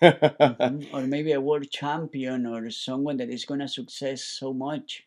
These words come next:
Speaker 1: Well, you'll be world champion. You're keeping at it. So that's the next goal.
Speaker 2: <laughs>
Speaker 1: It's world
Speaker 2: Hopefully.
Speaker 1: champion. But it'll start with, uh, winning this weekend.
Speaker 2: Yeah.
Speaker 1: And so, well, I appreciate it. I'm gonna ask you this, and I, this, uh, this I am getting this on camera, uh, because I know, Carlos, people are gonna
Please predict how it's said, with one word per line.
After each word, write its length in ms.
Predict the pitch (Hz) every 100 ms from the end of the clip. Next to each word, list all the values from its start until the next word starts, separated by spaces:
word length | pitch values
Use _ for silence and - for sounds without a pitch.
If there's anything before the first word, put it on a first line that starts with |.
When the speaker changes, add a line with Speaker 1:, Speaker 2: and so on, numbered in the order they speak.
| -
Speaker 1:
Well, 120 | 104
you'll 180 | 110 139
be 120 | 175 175
world 240 | 113 95
champion. 480 | 92 80 - 73 87
You're 140 | 107
keeping 400 | - 127 - 107
at 200 | 98 85
it. 200 | 71 -
So 180 | - 82
that's 240 | 85 65 -
the 120 | 101
next 260 | 92 -
goal. 280 | 85 92 82
Speaker 2:
<laughs> 540 | 156 160 151 147 147 -
Speaker 1:
It's 200 | 165 92
world 200 | 95 165
Speaker 2:
Hopefully. 260 | 165 -
Speaker 1:
champion. 420 | 87 85 85 131 - - -
But 100 | 101
it'll 140 | 107 101
start 320 | - 117 107
with, 240 | 110 87 98
uh, 200 | 95 92
winning 440 | 101 104 101 92
this 240 | 98 95 104
weekend. 520 | 101 101 90 85 85
Speaker 2:
Yeah. 80 | 87
Speaker 1:
And 280 | 90 92
so, 300 | - 90 87 - -
well, 180 | - 120
I 20 | 123
appreciate 400 | 143 135 131 113
it. 80 | -
I'm 120 | 120
gonna 140 | 123 107 120
ask 180 | - 123
you 80 |
this, 360 | 107 104 95 -
and 220 | 110 101
I, 140 | 101 98
this, 300 | 104 113 - -
uh, 80 | 107
this 260 | 110 107
I 140 | 110 104
am 200 | 104 104
getting 240 | 104 101 98
this 160 | 95
on 140 | 95 92
camera, 540 | 113 107 101 95 90 - _ _ -
uh, 220 | 104 101 92
because 260 | 101 110
I 80 | 113
know, 300 | 123 143 135
Carlos, 400 | 135 110 101 95
people 280 | 123 104 113
are 60 |
gonna 220 | 101 101